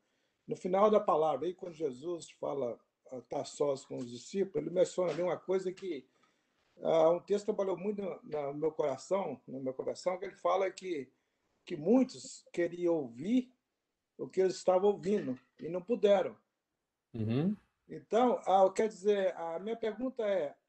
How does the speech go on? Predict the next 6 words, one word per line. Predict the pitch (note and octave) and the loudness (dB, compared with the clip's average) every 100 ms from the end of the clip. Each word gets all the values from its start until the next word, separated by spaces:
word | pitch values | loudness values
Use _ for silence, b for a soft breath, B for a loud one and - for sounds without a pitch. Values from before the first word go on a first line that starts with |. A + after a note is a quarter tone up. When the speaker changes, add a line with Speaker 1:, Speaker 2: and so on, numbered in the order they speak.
| _ | _
Speaker 1:
essa | - A3+ C#4 | -10 -10 -10
ação | C4 - A3+ G#3+ | -14 -10 -10 -10
do | - D3+ | -16 -10
Satanás, | F#3 E3+ C#3+ C3+ F3+ F#3+ B2 - _ _ _ _ _ _ _ - | -8 -8 -10 -10 -8 -8 -10 -14 _ _ _ _ _ _ _ -8
que | F3 | -4
lançou | F3+ D#3 - F3+ D#3+ | -4 -4 -4 -2 -2